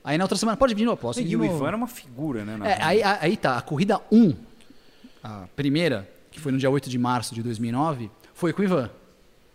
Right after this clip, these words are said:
Speaker 2: É.
Speaker 1: Foram, foi as quinhentas milhas de Atlanta.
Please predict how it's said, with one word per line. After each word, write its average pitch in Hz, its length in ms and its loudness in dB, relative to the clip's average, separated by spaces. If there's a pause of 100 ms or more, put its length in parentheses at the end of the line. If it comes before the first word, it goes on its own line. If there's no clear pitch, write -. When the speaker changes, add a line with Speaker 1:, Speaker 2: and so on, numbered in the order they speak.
(380)
Speaker 2:
É. 104 80 -14 (140)
Speaker 1:
Foram, 143 760 2
foi 151 120 -2
as 139 120 -2
quinhentas 180 280 -2
milhas 175 200 -2
de 185 60 0
Atlanta. 131 500 -4